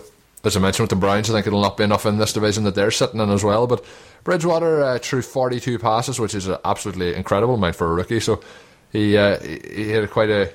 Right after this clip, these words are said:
good game overall, I thought, and Mas-, Matt Asiata <laughs> had, uh, three rushing touchdowns in this game. Matt Asiata, D J, now has nine rushing touchdowns in his career, and he's got them in just three games. Each time he scored one, he's got three, so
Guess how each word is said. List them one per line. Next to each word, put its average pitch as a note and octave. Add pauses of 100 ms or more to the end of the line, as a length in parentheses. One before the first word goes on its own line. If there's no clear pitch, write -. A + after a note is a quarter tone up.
good A#2
game A#2
overall, A2+
I A2+
thought, B2+
and A#2
Mas-, A#2+
Matt B2+
Asiata A#2
<laughs> -
had, G#2+
uh, G#2+ (380)
three B2+
rushing B2
touchdowns D3+
in E3
this D#3
game. C#3 (380)
Matt G3
Asiata, D#3
D D3+
J, D3
now C3+
has A#2+
nine D#3
rushing B2+
touchdowns G#2+
in G#2
his G2+
career, G#2+ (640)
and G#2+
he's G#2+
got A#2+
them A#2+
in A#2+
just B2+
three C#3
games. C#3
Each C3+
time C3+
he C3
scored A#2+
one, D3+
he's A2+
got G2
three, B2+
so A#2